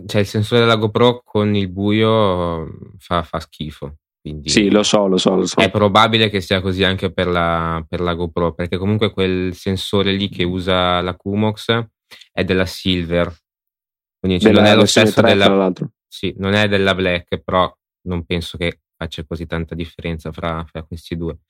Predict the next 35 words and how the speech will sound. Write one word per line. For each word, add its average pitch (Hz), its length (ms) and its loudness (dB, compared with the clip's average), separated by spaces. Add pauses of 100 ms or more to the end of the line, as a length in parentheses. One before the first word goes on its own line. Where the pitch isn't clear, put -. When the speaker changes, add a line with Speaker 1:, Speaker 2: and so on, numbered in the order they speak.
(520)
Speaker 1:
Sì, 110 160 -6
n-, 95 400 0
non 113 180 4
so 131 180 4
esattamente 127 600 2
che 113 160 2
lente 107 300 2
abbia 104 220 2
su, 104 180 -4
perché 107 220 2
comunque 98 360 0
incide, 92 460 -2
incide 90 320 -4
anche 90 260 -4
quello. 80 520 -2
Non 82 220 -4
è 92 100 2
che 98 160 2
la, 92 120 4
la 95 200 -4
lente 92 320 0
della 90 140 0
GoPro 92 360 0
sia 87 220 -4
una 85 180 -2
Zeiss, 85 540 0 (200)
però 78 240 -10 (380)
non 80 160 -10
si 82 120 -8
sa 85 300 -2
cosa 82 280 0
Speaker 2:
Sì. 110 180 2
Speaker 1:
ci 85 140 -2
mettono 78 720 -4
su. 76 200 -8